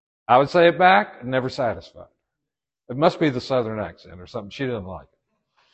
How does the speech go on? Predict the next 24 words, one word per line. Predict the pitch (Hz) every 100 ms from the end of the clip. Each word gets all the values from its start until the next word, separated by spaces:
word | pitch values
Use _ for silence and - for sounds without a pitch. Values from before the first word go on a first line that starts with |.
| _ _ _ _
But, | 92 117 107 -
uh, | 110 104 98 87 - _ -
all | 185 233 233
that, | 175 - -
uh, | 143 127 113 113 104 _ _ _ _
what | 127 190
I'm | 208
trying | 190 196 180
to | 156
accomplish | - 156 147 151 -
tonight | 156 131 113
is | 107
first | - 175 -
to |
get | 143 139 156
you | 127
to | 123
understand | 139 131 - 127 113 110
that | 90
you | 107
have | 113 135 139
a |
worldview, | 131 120 117 95 98 92 92 _ _ _ -
what | 117 131 -